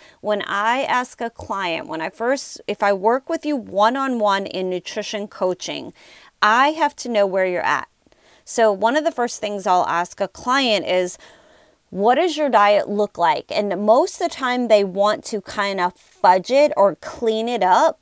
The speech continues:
for me, because they're almost, like, embarrassed to say, "This is what I ate. I ate this, this, this." Like, don't clean it up for me. This is not about me,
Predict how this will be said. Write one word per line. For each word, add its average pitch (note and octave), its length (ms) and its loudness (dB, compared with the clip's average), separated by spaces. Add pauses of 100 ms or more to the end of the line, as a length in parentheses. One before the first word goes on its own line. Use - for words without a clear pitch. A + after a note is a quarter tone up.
for B3+ 240 0
me, B3 500 0 (300)
because B3+ 460 4
they're A#3+ 200 2
almost, C4+ 360 -2
like, A3+ 200 0
embarrassed G3+ 1040 0
to G#3+ 140 -6
say, F3 720 2
"This A3 280 -2
is G#3 120 -8
what G3+ 140 2
I E3 160 4
ate. F3 380 -2
I F3+ 100 0
ate F3+ 240 -6
this, G3 220 0
this, F#3 240 -4
this." F3+ 180 -10 (100)
Like, - 360 2 (2500)
don't F#4 300 2
clean E4 300 2
it B3 120 6
up A3 200 4
for G#3+ 120 2
me. F#3+ 400 -4
This A#3+ 220 -4
is A#3+ 160 -2
not A#3 260 2
about F3+ 400 2
me, D4+ 340 -2